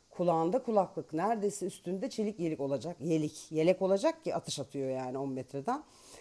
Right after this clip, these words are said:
Bizde tabii kulaklık yok, e, gözlük yok, optik gözlükleri var, e, sporcumuzun. Ama o korumalı işte Yusuf Bey'in şey gözlüğü yok, hani özel gözlük. Bu arada bu nişan ekipmanının önemi de şu.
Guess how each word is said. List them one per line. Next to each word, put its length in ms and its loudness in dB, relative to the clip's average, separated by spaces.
Bizde 380 0
tabii 380 2
kulaklık 520 2
yok, 340 0
e, 80 -2
gözlük 500 2
yok, 280 0
optik 380 -2
gözlükleri 500 2
var, 360 2
e, 840 -2
sporcumuzun. 880 -4
Ama 280 2
o 120 0
korumalı 600 4
işte 240 -8
Yusuf 580 -6
Bey'in 300 -2
şey 260 4
gözlüğü 420 4
yok, 180 4
hani 160 2
özel 320 2
gözlük. 340 -6
Bu 100 6
arada 380 4
bu 220 0
nişan 460 2
ekipmanının 760 0
önemi 400 4
de 100 2
şu. 280 -2